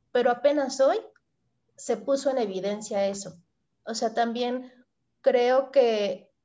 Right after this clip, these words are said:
las violencias no siempre son concordantes con los tiempos. O sea, ¿cuántas violencias no hemos reconocido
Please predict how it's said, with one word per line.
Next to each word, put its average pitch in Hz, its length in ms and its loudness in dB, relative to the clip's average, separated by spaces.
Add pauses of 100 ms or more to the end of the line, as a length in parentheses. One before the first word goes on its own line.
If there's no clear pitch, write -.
(140)
las 208 420 -2
violencias 226 720 0
no 240 140 -4
siempre 269 360 -2
son 214 220 -10
concordantes 214 680 -2
con 190 180 -6
los 175 180 -6
tiempos. 196 560 -8 (800)
O - 60 -20
sea, 233 140 -2
¿cuántas 262 360 2
violencias 233 520 0
no 233 100 -2
hemos 226 240 -2
reconocido 208 920 -4